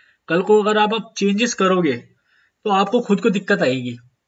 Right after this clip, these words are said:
कि यार ये line of code क्या कर रहा था, ये वाला जो कोड है ये क्या कर रहा था, आप खुद याद करने में थोड़ा हो सकता है दिक्कत हो जाए जैसे जैसे हमारा code बड़ा होता है, तो हम, हमको दिक्कत हो सकती है कि यार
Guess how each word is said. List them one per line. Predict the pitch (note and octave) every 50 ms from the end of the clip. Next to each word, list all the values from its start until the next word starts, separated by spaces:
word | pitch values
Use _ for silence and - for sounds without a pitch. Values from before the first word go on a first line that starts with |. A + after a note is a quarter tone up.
| _ -
कि | F#3+ F#3 F#3+
यार | G3 G3+ G3
ये | G3 G3 F#3+
line | F#3 F3+ F#3 F#3 G3
of | F3+ -
code | - F3+ F#3+ F#3 F3+
क्या | G3+ G3 F#3+
कर | F#3 F3+ E3+
रहा | C#3 C3+ B2+
था, | C3 C3+ B2 G#2+
ये | - C#3+ D#3+ F3+
वाला | F#3 F#3+ G3 G3 G3+
जो | G3 F#3+ F#3+
कोड | F#3+ F3+ F3+ F3+ F3 F#3
है | G3
ये | F#3+ G3 A3
क्या | G3+ - A3+ A#3
कर | A#3 A3+ G#3
रहा | F#3 F3 D#3
था, | - D3 B2+ B2+ - - -
आप | D#3+ F3+ F3+
खुद | - - G#3 G3
याद | G3+ G3+ G3 G3
करने | - G3 F3 F#3 G3
में | G3 F3+
थोड़ा | F3+ F3 F3+ F#3+ F3
हो | E3+ E3+
सकता | E3+ F3+ - -
है | G3+
दिक्कत | F3+ F3 - F#3 E3
हो | D#3 D3
जाए | E3 F3+ E3+
जैसे | E3 D3+ D3+ - F3+
जैसे | E3+ E3+ D#3+ - G3 F3+
हमारा | E3 D3+ C#3+ D3 B2+ B2+
code | - E3 F3+ F3 C#3+
बड़ा | C3+ C#3 C#3+
होता | C#3 B2+ A2+ A2 - A#2+
है, | A2+ G#2 G#2 _ _ _ _ _ _ _ _ _ _ _ _ -
तो | D3
हम, | C#3+ C#3+ D3 D3
हमको | C#3 D#3 D#3 E3+ - G#3 F3+
दिक्कत | E3 D#3+ - G#3+ A3 F#3
हो | F3+ F3
सकती | D#3+ D#3 - - C#3 B2
है | A#2+ A2 - _ _ _ _ _ _ _ _ _ _ _ _ _ _ _
कि | - E3 D#3+
यार | F3 F#3